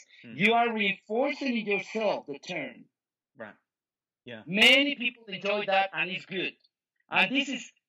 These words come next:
Speaker 2: this is gonna happen. I'm gonna tell you, they're gonna say, "Oh, okay, I'm gonna go with Josephat. I'm gonna test true violence."
Speaker 1: Mm.
Speaker 2: Still, I'm not gonna use it.
Speaker 1: Mm.
Speaker 2: But they will see, you will see that true violence, if I do something to your kid and I do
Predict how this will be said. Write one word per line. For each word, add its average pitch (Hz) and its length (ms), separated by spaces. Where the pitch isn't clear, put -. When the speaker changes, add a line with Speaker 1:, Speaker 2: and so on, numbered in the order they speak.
Speaker 2:
this 240 200
is 214 80
gonna 233 160
happen. 202 360
I'm 156 120
gonna 185 180
tell 190 180
you, 147 320
they're 180 80
gonna 190 200
say, 175 180
"Oh, 175 200
okay, 180 240
I'm 160 120
gonna 180 180
go 180 220
with 143 140
Josephat. 143 600
I'm 147 140
gonna 151 220
test 185 300
true 180 280
violence." 165 580
Speaker 1:
Mm. 117 100
Speaker 2:
Still, 226 760
I'm 175 140
not 214 100
gonna 254 200
use 392 320
it. - 180
Speaker 1:
Mm. 110 120
Speaker 2:
But 220 160
they 277 160
will 254 140
see, 262 280
you 240 240
will 240 80
see 240 220
that 196 160
true 226 180
violence, 202 460
if 196 100
I 196 120
do 196 140
something 196 360
to 175 80
your 175 160
kid 214 260
and 180 100
I 190 120
do 185 100